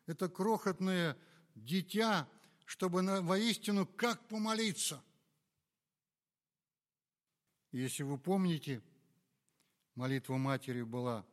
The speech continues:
«Я отдаю это дитя». То есть я просто пересказываю то, что было озвучено, что это дитя родили для Господа. Вы знаете, на самом деле,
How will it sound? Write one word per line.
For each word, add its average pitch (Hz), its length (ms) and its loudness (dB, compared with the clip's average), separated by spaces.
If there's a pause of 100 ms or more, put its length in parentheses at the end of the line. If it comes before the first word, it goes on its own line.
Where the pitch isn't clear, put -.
(1400)
«Я 120 440 -2 (440)
отдаю 135 500 -2
это 127 240 0
дитя». 101 520 -6
То 117 80 -10
есть 101 180 -10
я 120 180 -4
просто 127 340 -8
пересказываю 131 960 -6 (800)
то, 180 220 -2
что 170 520 -2 (520)
было 175 440 0
озвучено, 170 800 0
что 180 520 0
это 185 240 0
дитя 185 420 0
родили 196 520 2
для 190 360 2
Господа. 165 640 -2 (2250)
Вы 147 80 -6
знаете, 196 400 2
на 180 120 4
самом 220 340 0
деле, 185 380 0